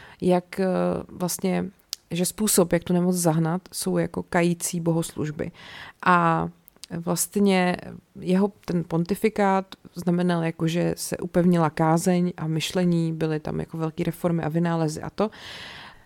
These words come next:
No a chci se tím dostat k tomu, že tady tenhle ten papež, eh, ve svých kázáních o Marii Magdaléně vlastně tak jako spečetil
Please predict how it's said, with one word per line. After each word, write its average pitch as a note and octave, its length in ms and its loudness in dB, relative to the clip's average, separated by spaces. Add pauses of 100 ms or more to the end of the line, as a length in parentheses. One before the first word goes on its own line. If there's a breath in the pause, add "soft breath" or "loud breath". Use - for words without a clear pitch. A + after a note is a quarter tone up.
(180)
No G3+ 120 0
a G3+ 60 0
chci F#3+ 160 -2
se G3 120 2
tím G3 120 0
dostat F#3 240 -2
k - 60 -18
tomu, F3 200 -2
že G3 100 -2
tady F3 180 -2
tenhle F3+ 180 -4
ten F#3+ 160 -2
papež, - 580 -4 (200)
eh, E3+ 60 -2 (300)
ve F3 60 6
svých F3 580 0
kázáních E3+ 800 2 (120)
o F3+ 60 2
Marii D#3+ 400 4
Magdaléně D#3+ 720 0 (520 loud breath)
vlastně E3+ 680 0
tak E3+ 220 -4
jako D#3+ 540 0 (320)
spečetil E3 920 2